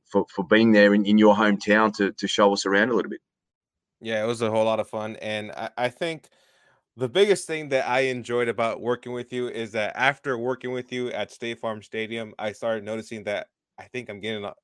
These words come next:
Speaker 2: Australian accent in my speech now.
Speaker 1: <laughs>
Speaker 2: I'm like, "Dang, I'm becoming Australian now because of Steve, man." <laughs>
Speaker 1: Well, no, the funny thing was,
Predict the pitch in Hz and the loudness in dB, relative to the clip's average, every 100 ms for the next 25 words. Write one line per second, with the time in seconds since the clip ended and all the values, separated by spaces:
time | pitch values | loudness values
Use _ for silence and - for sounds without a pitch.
0 | - 101 107 - 120 117 107 101 110 - | -8 -8 -6 -2 0 0 -2 0 0 0
1 | 101 92 - _ _ 131 - 143 139 127 | -8 -8 -10 _ _ -20 -6 0 0 2
2 | 120 151 - 202 - 202 220 214 226 - | 2 2 4 2 4 2 2 2 2 0
3 | - 175 165 143 120 - - - - 190 | -2 4 6 4 0 -10 -8 -6 2 6
4 | 220 214 180 156 170 190 - 190 185 156 | 8 8 4 2 0 0 2 2 4 4
5 | - - 208 254 240 190 170 156 156 151 | 2 -2 2 4 4 6 4 4 0 0
6 | 147 - 156 139 117 127 151 170 180 - | -4 -2 0 0 -2 0 2 2 -2 -8
7 | - - - - - - - - 139 139 | -14 -10 -10 -8 -12 -8 -10 4 8 8
8 | 139 139 165 160 151 175 165 156 143 151 | 8 6 6 8 6 6 4 4 4 6
9 | 156 - | 6 2